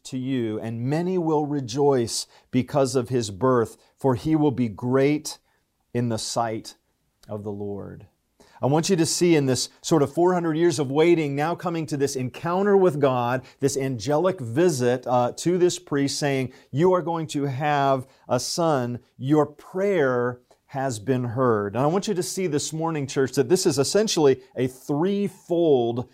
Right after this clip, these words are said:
meaning response. First of all, Zechariah is interceding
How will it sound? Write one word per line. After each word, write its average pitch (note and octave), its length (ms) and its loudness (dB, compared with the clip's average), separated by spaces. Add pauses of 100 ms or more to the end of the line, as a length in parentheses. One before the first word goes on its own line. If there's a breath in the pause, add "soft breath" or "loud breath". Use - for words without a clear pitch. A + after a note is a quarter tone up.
(140 soft breath)
meaning C3+ 800 0 (180)
response. B2 680 0
First F3 280 2
of C#3+ 80 0
all, C3+ 180 4
Zechariah D3+ 760 -2
is C3 300 -8
interceding D3 1200 -4